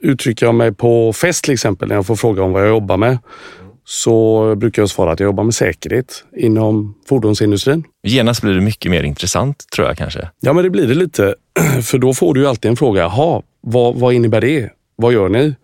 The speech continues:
Speaker 2: Mm.
Speaker 1: Och då kan man ju ta omvägen om vad hela koncernen gör.
Speaker 2: Mm.
Speaker 1: Eh, vi jobbar med säkerhet i, i vårt signum.
Speaker 2: Mm.
Speaker 1: Men vi jobbar med självkörande bilar. Vi
Speaker 2: Mm.
Speaker 1: jobbar med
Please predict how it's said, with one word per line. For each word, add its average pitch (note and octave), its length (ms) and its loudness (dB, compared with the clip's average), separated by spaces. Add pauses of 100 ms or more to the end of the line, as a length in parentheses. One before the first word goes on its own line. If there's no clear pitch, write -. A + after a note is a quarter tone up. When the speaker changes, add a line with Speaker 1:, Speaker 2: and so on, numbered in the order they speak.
(140)
Speaker 2:
Mm. F#2+ 160 -2 (600)
Speaker 1:
Och C3 380 2
då A#2+ 100 0
kan E3 140 0
man F3 100 2
ju E3 40 -2
ta E3 520 0
omvägen C3 580 2
om C3+ 140 2
vad C3 140 2
hela G#2+ 240 0
koncernen A#2 500 2
gör. A2+ 300 -2 (220)
Speaker 2:
Mm. G#2 180 2
Speaker 1:
Eh, G#2 160 0
vi A2+ 100 0
jobbar B2 240 2
med A#2 340 0 (1120)
säkerhet C3 560 0
i, B2 400 0
i A#2 40 2
vårt G#2+ 220 -2
signum. C#3+ 440 2 (260)
Speaker 2:
Mm. F#2 140 -2 (280)
Speaker 1:
Men B2 120 2
vi C#3 60 2
jobbar C3+ 280 0
med B2+ 380 0 (720)
självkörande B2+ 480 2
bilar. B2 440 0 (220)
Vi A2 80 -2
Speaker 2:
Mm. A#2 100 4
Speaker 1:
jobbar A2+ 200 2
med A2+ 320 2